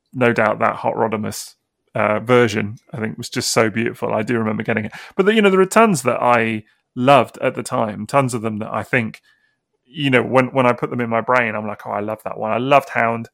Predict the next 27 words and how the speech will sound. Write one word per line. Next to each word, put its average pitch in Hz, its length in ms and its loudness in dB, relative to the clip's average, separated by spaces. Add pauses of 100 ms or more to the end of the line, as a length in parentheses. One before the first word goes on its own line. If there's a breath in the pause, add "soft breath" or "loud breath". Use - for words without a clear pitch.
(200)
So 135 120 -6
that 131 80 2
was 127 100 0
a 120 60 0
real 117 180 2
favourite 113 420 0
of 110 120 -8
mine. 110 360 -2
Just 135 140 -4
something 139 240 -2
about 110 360 -2
it. 127 80 -6
Loved 131 260 2
the 123 80 -2
suspension, 123 640 -4
you 117 100 -4
know, 107 100 -4
the 107 120 -8
kind 110 200 -10
of, 104 200 -14
um, 107 280 -6 (220)
little 127 220 -6
springy 117 320 -6
suspension 113 560 -8
that 110 80 -8
it - 100 -10
had. 110 220 -2